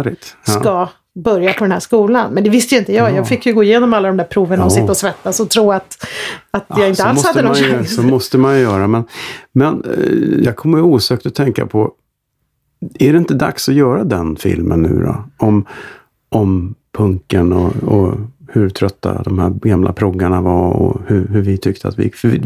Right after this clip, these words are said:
Speaker 1: Musikforum var ju deras ställe
Speaker 2: Ja.
Speaker 1: egentligen.
Speaker 2: Alltså, det
Speaker 1: Eller
Speaker 2: där
Speaker 1: är det
Speaker 2: är ju en fråga som är lite känslig. Eller jag kan säga det. Nej, men så här var det. Jag har faktiskt hållit på med ett sånt projekt till och från,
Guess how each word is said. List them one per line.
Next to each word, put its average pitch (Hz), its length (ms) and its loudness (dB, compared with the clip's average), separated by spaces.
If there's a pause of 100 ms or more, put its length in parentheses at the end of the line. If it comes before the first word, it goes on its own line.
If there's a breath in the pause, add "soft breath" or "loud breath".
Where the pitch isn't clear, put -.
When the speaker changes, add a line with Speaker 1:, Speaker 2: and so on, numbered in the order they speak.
Speaker 1:
Musikforum - 560 0
var 151 80 0
ju - 60 0
deras - 400 -2
ställe - 460 -4
Speaker 2:
Ja. 196 380 0
Speaker 1:
egentligen. - 500 -2
Speaker 2:
Alltså, 233 380 2 (160)
det 214 120 0
Speaker 1:
Eller 214 100 4
Speaker 2:
där 226 220 2
Speaker 1:
är - 120 0
det 160 120 2
Speaker 2:
är 254 140 0
ju 254 40 4
en 233 300 0 (180)
fråga 208 440 2
som 214 220 0
är 190 320 0 (1080)
lite 214 240 4
känslig. 240 920 0 (160)
Eller 240 140 2
jag 233 200 0
kan 202 140 -2
säga 190 340 2
det. 190 200 0
Nej, 226 140 0
men 226 120 2
så 233 100 0
här 220 140 -2
var 185 180 -2
det. 196 100 0 (300 loud breath)
Jag 220 200 4
har 254 80 0
faktiskt 226 220 -2
hållit 208 160 -2
på 269 220 2
med 214 120 -2
ett - 60 -12
sånt - 200 -6
projekt - 420 -2
till 202 200 2
och 202 60 -2
från, 202 440 0